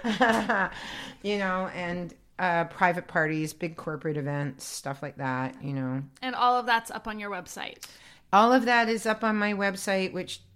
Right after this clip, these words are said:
Speaker 1: really needs some updating, I must say. I'm embarrassed to say. I have to get on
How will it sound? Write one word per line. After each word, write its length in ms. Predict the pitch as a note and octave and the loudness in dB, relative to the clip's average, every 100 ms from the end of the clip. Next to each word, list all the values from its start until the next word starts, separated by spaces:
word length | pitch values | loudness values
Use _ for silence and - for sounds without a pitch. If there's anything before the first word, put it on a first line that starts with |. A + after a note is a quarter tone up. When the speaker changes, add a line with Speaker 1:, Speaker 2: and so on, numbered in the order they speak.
| - | -12
Speaker 1:
really 360 | G3+ A#3+ A#3+ G#3 | -6 -4 -2 -2
needs 280 | F#3+ F#3 - | -2 -4 -4
some 220 | E3+ E3+ | -2 -2
updating, 580 | D#3+ - E3 D3+ D3+ D3+ | -2 -4 -4 -2 -4 -4
I 80 | D3 | -4
must 400 | D3+ D#3 - - | -6 -8 -12 -10
say. 320 | D3 C#3 C#3+ | -6 -4 -4
I'm 200 | C#3 C#3 | -4 -6
embarrassed 520 | C#3 C#3 C3+ D3+ - | -6 -6 -6 -8 -14
to 80 | C#3+ | -20
say. 420 | - F#2 C3+ D3+ | -14 -12 -10 -8
I 80 | C#3 | -8
have 260 | D#3+ B2 - | -6 -8 -10
to 80 | C3 | -8
get 180 | C#3+ | -6
on 440 | C#3+ C#3 C#3 C#3 | -4 -4 -6 -8